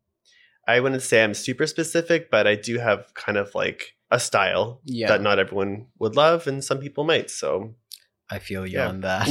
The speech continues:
Speaker 1: Yeah.
Speaker 2: <laughs>
Speaker 1: Yeah, I was gonna
Speaker 2: Oh,
Speaker 1: say your work
Speaker 2: trust
Speaker 1: is
Speaker 2: me.
Speaker 1: pretty specific as well. So, like,
Speaker 2: <laughs>
Speaker 1: yeah, and you clearly have a very strong voice with your work. So
Speaker 2: No, likewise. Honestly, likewise. And,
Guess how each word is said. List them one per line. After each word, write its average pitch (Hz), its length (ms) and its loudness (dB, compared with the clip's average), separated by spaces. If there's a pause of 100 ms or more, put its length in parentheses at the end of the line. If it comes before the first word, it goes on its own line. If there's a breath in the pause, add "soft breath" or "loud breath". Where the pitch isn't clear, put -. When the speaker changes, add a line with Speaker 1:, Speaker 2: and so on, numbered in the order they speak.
Speaker 1:
Yeah. 160 680 4
Speaker 2:
<laughs> - 20 2
Speaker 1:
Yeah, 156 120 8
I 160 40 6
was 160 120 2
gonna 143 140 6
Speaker 2:
Oh, - 20 6
Speaker 1:
say 170 100 8
your 165 160 6
work 190 200 6
Speaker 2:
trust - 20 -2
Speaker 1:
is 180 200 6
Speaker 2:
me. 117 60 0
Speaker 1:
pretty 180 200 4
specific 151 640 4
as 139 160 4
well. 135 400 6
So, 123 340 8
like, 113 300 6
Speaker 2:
<laughs> - 1040 -4
Speaker 1:
yeah, 120 440 6
and 117 140 0
you 127 180 0 (120)
clearly 123 320 4
have 120 160 2
a 110 80 -2
very 107 220 6
strong 110 320 2
voice 107 380 -2
with 110 200 -6
your 107 120 -2
work. 101 420 0
So 101 640 0
Speaker 2:
No, 87 200 -10
likewise. 85 680 -8 (120)
Honestly, 95 440 -8
likewise. 85 720 -8
And, 98 380 -8